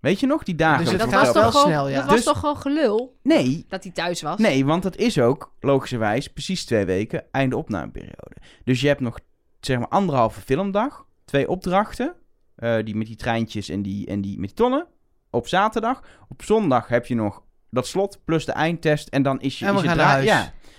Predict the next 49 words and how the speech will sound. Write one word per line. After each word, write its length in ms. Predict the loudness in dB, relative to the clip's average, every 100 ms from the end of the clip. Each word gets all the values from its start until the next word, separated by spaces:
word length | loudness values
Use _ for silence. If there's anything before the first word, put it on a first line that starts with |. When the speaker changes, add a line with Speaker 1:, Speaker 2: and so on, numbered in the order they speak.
| -2
Speaker 1:
Je 120 | -2
kan 260 | 2 4 6
niet 360 | 4 2 -8
twee 280 | 0 0 2
testen 380 | 0 0 -2 -4
nog 220 | -4 -4
in 140 | -4
dat 140 | -2 -2
weekend 400 | -4 -4 -6 -6
proppen. 400 | -8 -8 -8 -12
Speaker 3:
En 180 | -4 0
Speaker 2:
Oké. 120 | 2
Speaker 3:
wat 120 | 2
daar 220 | 0 0
ook 200 | 0 -2
voor 180 | -4 -6
pleit, 540 | -2 -2 -2 -6 -16 _ _ _ -6
is 160 | -4
dat 160 | -2 -4
op 80 | -6
het 100 | -6
moment 500 | -4 -2 -2 -4 -10
dat 200 | -10 -6
Tigo 280 | -6 -4 -4
en 240 | -4 -4
Nicky 260 | -4 -4 -4
het 120 | -6
kasteel 440 | -8 -10 -4 -4 -4
of 260 | -6 -10
het 120 | -10
fort 280 | -4 -4 -2
uitrennen, 600 | -2 -2 -2 -2 -4 -8 _ _ _
dat 280 | -6 -6 _
Tigo 360 | -2 0 2 2
dan 180 | 2 -2
roept, 320 | -4 -6 -18 _
"We 120 | -4
zitten 260 | 0 -2 -2
gewoon 320 | -4 -2 -2
in 100 | -4
de 60 | -6
finale." 440 | -6 -2 -2 -2 -8 _ _ _
Speaker 2:
En 240 | -6 -2 2
Nicky 220 | 2 4
Speaker 3:
En 60 |
dat 100 | 4
Speaker 2:
roept 140 | 4 2
het 160 | -2 0
eerst. 600 | 0 0 -4 -10 -12